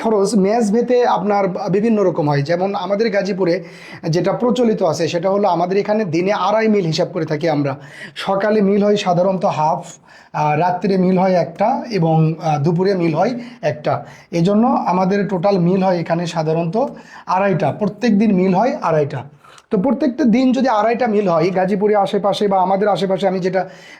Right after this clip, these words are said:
দেখতে পাচ্ছি, তাতে করে পঁয়ত্রিশ থেকে আটত্রিশ থেকে চল্লিশ টাকার মতো করে মিল রেট আসে এখন। তবে কিছু কিছু মেসে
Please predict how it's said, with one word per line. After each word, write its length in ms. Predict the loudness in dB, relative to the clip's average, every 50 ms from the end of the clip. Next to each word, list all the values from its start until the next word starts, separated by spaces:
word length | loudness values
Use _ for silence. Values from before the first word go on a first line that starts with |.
| _
দেখতে 320 | 0 0 0 0 0 0 0
পাচ্ছি, 300 | 0 0 -2 -2 -4 -2
তাতে 240 | -2 -2 -2 -2 -2
করে 200 | 0 0 0 -2
পঁয়ত্রিশ 680 | -2 -2 0 2 2 2 0 -2 0 0 0 0 -2 -4 -6
থেকে 180 | -4 -2 0
আটত্রিশ 560 | 0 0 0 -2 -4 -4 -2 0 0 0 -2 -4
থেকে 180 | -6 -4 -2 -2
চল্লিশ 380 | -2 0 2 2 2 2 0 0
টাকার 260 | -2 0 0 0 0
মতো 220 | 0 0 0 0
করে 160 | 0 2 2
মিল 220 | 2 2 2 2 2
রেট 160 | 2 2 2
আসে 180 | 0 0 0 -2
এখন। 320 | -2 -2 -2 -6 -6 -8 -10 -16 -20 _ _ _ _ _ _ _ _ _ _ _ -6 -2
তবে 160 | 0 0 0
কিছু 260 | 2 0 0 2 2
কিছু 220 | 2 2 2 2 2
মেসে 360 | 0 0 0 0 -2 -2 -4